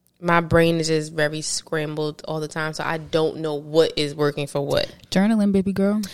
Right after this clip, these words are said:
Speaker 1: You know, and I stopped journaling. I didn't, not purposefully, but, like, I hate how you said, like, the routine of something. I was doing it every night, but it got boring because also, like, I've no,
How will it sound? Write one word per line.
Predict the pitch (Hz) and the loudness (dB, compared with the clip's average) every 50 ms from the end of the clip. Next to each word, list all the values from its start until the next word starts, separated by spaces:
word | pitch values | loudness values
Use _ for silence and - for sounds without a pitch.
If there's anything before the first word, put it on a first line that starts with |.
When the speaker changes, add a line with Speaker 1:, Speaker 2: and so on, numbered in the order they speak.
| - - - _ _ | -14 -20 -20 _ _
Speaker 1:
You | - 196 | -12 -6
know, | 214 214 202 | -2 -2 0
and | 190 185 | 2 2
I | 190 190 | 0 0
stopped | 185 - - 175 175 - 175 | -2 0 0 0 0 0 0
journaling. | 175 180 180 175 170 165 165 160 160 165 170 - _ - | 0 0 0 0 -2 -4 -4 -4 -6 -6 -8 -12 _ 0
I | - 214 | 2 6
didn't, | 254 277 247 214 180 147 - - | 6 6 6 4 0 -4 -8 -4
not | 185 202 208 233 247 - | 0 2 2 2 0 0
purposefully, | - 233 220 220 233 233 - 240 233 240 220 | 0 0 0 0 -4 -6 -2 -2 -2 -2 0
but, | 196 190 156 | 2 2 2
like, | 175 175 180 | 4 2 0
I | 180 | 0
hate | 175 190 180 170 - - | 0 -2 -6 -6 -8 -8
how | - - 165 | -6 -4 -2
you | 170 175 175 | -2 0 0
said, | - 180 175 165 - | 2 4 4 4 4
like, | 165 160 160 | 2 -2 0
the | - 160 151 | 0 -2 -2
routine | 160 165 170 165 - - 196 180 180 | 0 -4 -4 -4 -4 -4 -2 -2 -2
of | 180 - | -2 -4
something. | - 180 175 175 170 175 | -4 -6 -4 -4 -4 -2
I | 170 | -2
was | 160 165 165 | 0 -2 -2
doing | 156 - 170 170 180 180 | -2 0 0 2 2 2
it | - - | 2 0
every | 165 170 170 | -2 -2 -2
night, | 170 165 165 170 165 - | -2 0 0 0 0 0
but | 165 | -2
it | 160 160 160 | -2 -2 -2
got | - 165 156 151 156 147 - | 0 0 0 0 -2 -6 -4
boring | 151 156 156 160 160 170 180 185 196 196 _ _ _ _ _ _ _ _ _ _ _ - | 0 0 2 2 2 0 0 -2 -4 -8 _ _ _ _ _ _ _ _ _ _ _ -8
because | 196 - - 185 170 160 | -4 4 6 6 6 6
also, | - - 160 175 175 - 196 180 175 175 | 4 4 4 4 2 0 0 2 2 2
like, | 170 170 165 - - | 2 0 -2 0 0
I've | 160 160 156 | -2 -2 -2
no, | 160 156 160 175 175 | -4 -6 -4 -4 -4